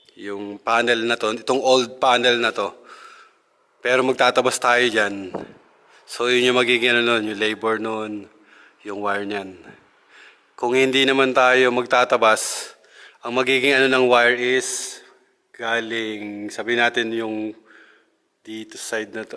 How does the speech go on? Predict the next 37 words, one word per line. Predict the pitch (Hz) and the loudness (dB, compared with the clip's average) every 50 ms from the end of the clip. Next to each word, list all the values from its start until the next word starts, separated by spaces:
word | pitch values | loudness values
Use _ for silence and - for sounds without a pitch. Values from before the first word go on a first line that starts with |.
| - | -8
ah, | 131 127 131 123 | -4 -4 -4 -2
itong | - 123 120 120 | -2 -4 -4 -2
hanggang | 117 117 120 113 113 113 110 | -4 -4 -4 -4 -4 -4 -2
panel | 107 120 117 113 113 110 110 110 | 0 0 0 2 0 0 -4 -4
is | 113 - 110 | -6 -8 -8
hanggang | 110 104 110 104 104 101 | -6 -6 -6 -6 -6 -8
dito, | 104 104 104 107 | -10 -10 -10 -10
mga | 101 101 98 92 95 - | -10 -10 -10 -10 -14 -18
lods. | - - _ _ - - | -20 -20 _ _ -16 -14
Papunta | - 110 - 127 127 120 120 123 | -12 -8 -6 -4 -4 0 2 4
yan | 123 123 123 120 113 | 4 4 2 0 -2
dun | 120 123 123 | -4 -4 -4
sa... | 117 - - 120 113 113 117 120 113 - - - - _ _ _ _ _ _ _ _ _ _ | -4 -2 2 2 2 2 2 -2 -4 -8 -16 -20 -20 _ _ _ _ _ _ _ _ _ _
So, | - - 127 | -10 -8 -2
bali, | 110 131 139 151 170 175 | 2 2 4 4 4 4
yan | 170 170 165 165 | 4 4 4 2
na | 143 | 2
yun. | 120 104 92 - - - - - _ _ _ | 0 0 -4 -10 -18 -20 -20 -20 _ _ _
Bali, | _ 135 127 127 131 139 139 139 | _ -4 -2 0 0 2 0 2
dito | 127 139 135 131 | 0 0 -2 -2
sa, | - 143 131 127 127 123 | 0 0 2 2 2 0
ano, | 120 107 | -2 -4
sa | - - 117 | -6 -6 -2
may | 120 120 120 120 - - - - - _ _ _ _ | -2 0 -2 -2 -4 -12 -20 -20 -20 _ _ _ _
flexible | - 123 - - - 113 123 120 117 | -8 -8 -6 -6 -8 -6 -6 -4 0
na | 120 113 | 0 0
yan, | 107 | 0
papunta | 104 104 - 113 107 104 107 | -2 -6 -8 -8 -8 -8 -8
dun | 104 110 104 | -8 -8 -8
sa | - - 117 107 107 113 - - - - - - - - | -6 -4 -2 0 0 -2 -4 -8 -14 -20 -20 -20 -20 -12
tapat | _ 113 - - 107 - - | _ -10 -8 -8 -10 -10 -8
niya. | 104 95 87 - - - - - _ | -10 -10 -10 -12 -18 -20 -20 -20 _
So, | _ - - 110 | _ -18 -14 -10
yung | 113 113 113 113 | -10 -8 -6 -6
baba | 117 107 104 113 113 113 113 | -6 -4 -2 -2 -2 -2 -2
nun | 110 107 107 | -4 -6 -8
is | 101 | -10